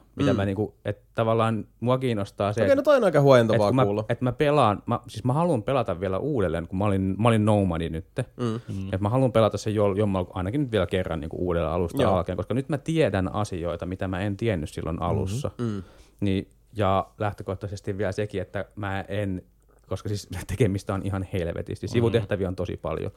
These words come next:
Speaker 2: Mm.
Speaker 1: niin, ja jos mä olisin tehnyt enemmän asioita ennen kuin mä menin tyyliin vaikka loppuun asti,
Speaker 2: Mm.
Speaker 1: niin mä veikkaan, tai oletan ainakin, että olisin saanut enemmän tietoa, asioita olisi selitetty enemmän.
Speaker 2: Mm.
Speaker 1: Mutta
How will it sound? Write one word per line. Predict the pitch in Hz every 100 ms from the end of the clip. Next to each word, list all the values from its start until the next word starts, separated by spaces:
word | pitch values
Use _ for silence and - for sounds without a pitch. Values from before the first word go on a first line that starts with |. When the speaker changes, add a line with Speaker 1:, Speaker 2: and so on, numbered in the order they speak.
| 113
Speaker 2:
Mm. | 127 107 110 - _ -
Speaker 1:
niin, | 101 101 101 - _ -
ja | 101
jos | 113 117
mä | 120
olisin | 123 123
tehnyt | 160 180 131 90
enemmän | - 147 123 82 71 64 82 -
asioita | - - 67 71 76 - - - _ -
ennen | 127 123 104 90
kuin | 90
mä | 85
menin | 87 85 85
tyyliin | 87 82 85
vaikka | 87 95
loppuun | 85 - - 64 -
asti, | - 117
Speaker 2:
Mm. | 107
Speaker 1:
niin | 104
mä | 98 98
veikkaan, | 123 113 - - 85 82 80 - -
tai | 95
oletan | 95 120 113 82 73
ainakin, | 76 71 - 90 -
että | -
olisin | 82 87 95 92
saanut | 87 90 90
enemmän | 87 82 80
tietoa, | 92 85 82 90 82
asioita | 92 90 82 -
olisi | - 95 -
selitetty | 80 82 78 - -
enemmän. | 76 73 85 85 -
Speaker 2:
Mm. | 117 98 98 - _
Speaker 1:
Mutta | 95 95 - 101